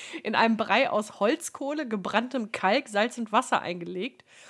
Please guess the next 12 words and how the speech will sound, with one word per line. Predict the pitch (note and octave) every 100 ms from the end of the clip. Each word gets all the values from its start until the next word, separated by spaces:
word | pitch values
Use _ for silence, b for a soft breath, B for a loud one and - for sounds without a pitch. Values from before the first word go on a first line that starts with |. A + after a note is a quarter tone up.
| B B
Das, | - G3 G#3 -
dadurch | G#3 A#3 A3
wird | A3
das | G#3+
Eiweiß | - G#3 A3+ A3
so | A3
Gelee-artig | F#3+ G3 F#3 G#3+ B3+ F#3 A3+ A#3+ A#3+ B3+ B3
und | G3+
das | F#3+ -
Eigelb | - E3+ G#3 G3+ F#3+
schwarz, | - G3+ F#3 F#3 - _ _
grün, | - F3+ F3